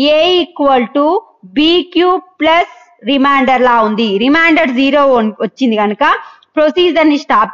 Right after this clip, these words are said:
చేస్తే B ప్లేస్ లో మనకు వాల్యూ ఎంత ఉందండి? వన్ ట్వంటీ సెవెన్ ఉంది. వన్ ట్వంటీ సెవెన్ ఉంది కనుక the హెచ్సిఎఫ్ of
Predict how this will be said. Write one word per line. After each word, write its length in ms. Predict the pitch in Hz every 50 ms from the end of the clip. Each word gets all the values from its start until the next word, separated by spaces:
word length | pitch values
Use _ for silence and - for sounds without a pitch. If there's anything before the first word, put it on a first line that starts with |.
| -
చేస్తే 300 | 285 269 277 269 - 330 427 494 - _ _ _ _ 196 196
B 120 | 302 311 320 330 320
ప్లేస్ 260 | 320 330 320 339 339 359
లో 40 | 339 311 311
మనకు 200 | 302 302 247 254 269
వాల్యూ 340 | 269 277 269 277 285 294 294 294 277
ఎంత 140 | 254 247 294 285 269
ఉందండి? 360 | 262 269 262 254 254 339 480 508 - _ _ _ _ 190 277
వన్ 180 | 302 320 359 415 -
ట్వంటీ 400 | 349 311 294 277 - 277 302 349 - 571 - _ _ _ _ _
సెవెన్ 300 | - 285 262 262 254 240 233 214
ఉంది. 240 | 202 185 233 220 202 - - _ _ _ - 277
వన్ 140 | 285 311 294 339
ట్వంటీ 280 | 320 320 302 302 330 311 320
సెవెన్ 240 | 294 269 269 262 262 254
ఉంది 180 | 247 233 254 233 240
కనుక 260 | 208 208 208 - 269 320 440 494 - - - _ _ - 226
the 80 | 285 285 269
హెచ్సిఎఫ్ 840 | 277 285 277 285 349 359 - 381 370 359 349 330 320 311 320 320 339 320 311 302
of 160 | 311 330